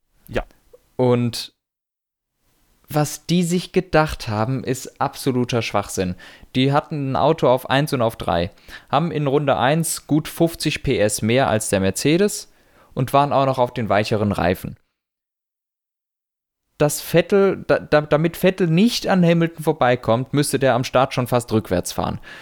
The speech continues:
Speaker 2: Also, so schlecht kann man gar nicht starten, weil, ich meine, der hat die besseren Reifen und dann auch noch die Power.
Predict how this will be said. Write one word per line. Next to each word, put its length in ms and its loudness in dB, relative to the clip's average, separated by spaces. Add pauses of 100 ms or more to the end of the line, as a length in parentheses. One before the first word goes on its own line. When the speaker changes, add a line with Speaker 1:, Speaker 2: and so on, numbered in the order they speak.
(340)
Speaker 2:
Also, 440 2 (380)
so 240 0
schlecht 300 0
kann 120 4
man 120 4
gar 160 4
nicht 120 -2
starten, 400 2
weil, 220 2
ich 80 -4
meine, 140 2
der 100 2
hat 80 0
die 60 0
besseren 320 0
Reifen 340 2
und 180 0
dann 120 2
auch 120 4
noch 120 2
die 80 -4
Power. 420 2